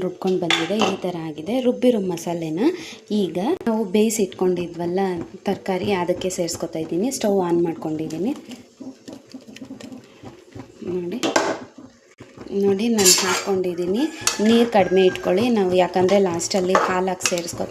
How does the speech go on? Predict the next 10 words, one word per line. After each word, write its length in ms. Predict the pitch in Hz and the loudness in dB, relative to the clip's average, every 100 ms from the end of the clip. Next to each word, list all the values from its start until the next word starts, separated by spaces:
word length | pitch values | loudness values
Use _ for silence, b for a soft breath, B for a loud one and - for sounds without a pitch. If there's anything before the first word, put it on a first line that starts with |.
| - 185 | -2 0
ಹಾಲು 180 | 190 185 | 0 2
ಸೇರಿಸ್ತೀವಲ್ವ, 600 | 185 180 - 170 175 196 208 B B B - 185 | 2 2 -2 -2 0 2 0 B B B -2 2
ಅದಕ್ಕೋಸ್ಕರ 540 | 185 185 180 - 180 269 214 | 6 6 4 -2 -2 0 2
ನೀರು 180 | 214 214 190 | 2 2 2
ಕಡಿಮೆ 280 | 165 180 175 | 2 2 2
ಇಟ್ಕೊಳ್ಳಿ. 380 | - 175 175 277 339 - - - - - - - - - 190 185 185 | 0 2 4 4 2 -4 -12 -10 -10 -12 -14 -16 -6 0 2 2 0
ನೋಡಿ, 220 | 185 240 - - | -2 -4 -6 -2
ಈ 40 | 196 196 | 0 2
ಕನ್ಸಿಸ್ಟೆನ್ಸಿ 680 | 180 180 - 175 165 - 175 165 | 0 0 -4 -4 -8 -6 -6 -4
ಇದೆ. 160 | 185 | -6